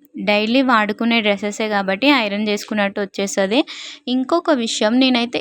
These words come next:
ఏ డ్రెస్కి ఆ డ్రెస్సే మడత పెట్టేస్తాను. ఇప్పుడు నా డ్రెస్సులు ఒక దగ్గర, బాబు పాయింట్స్ ఒక దగ్గర, అమ్మ చీరలు ఒక దగ్గర, అలా పెట్టేస్తే నాకు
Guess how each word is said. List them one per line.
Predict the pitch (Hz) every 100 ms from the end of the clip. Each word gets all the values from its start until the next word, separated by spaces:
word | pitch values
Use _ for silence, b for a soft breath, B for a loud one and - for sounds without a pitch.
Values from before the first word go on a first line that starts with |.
| -
ఏ | 247
డ్రెస్కి | 247 247 - 262
ఆ | 220
డ్రెస్సే | 208 214 254
మడత | 240 196 -
పెట్టేస్తాను. | 185 - 175 - 180
ఇప్పుడు | 214 - 240
నా | 226
డ్రెస్సులు | 208 208 208 220
ఒక | 202 196
దగ్గర, | 185 - 180 170 - B B B -
బాబు | 214 208 196 214
పాయింట్స్ | 208 196 202 196 202
ఒక | 185
దగ్గర, | 180 180 185 175 180 185 - -
అమ్మ | 196 196 202 -
చీరలు | 202 208 214 208 196
ఒక | 190
దగ్గర, | 185 180 185 185 -
అలా | 208 214
పెట్టేస్తే | 208 202 233 240 381
నాకు | 311 277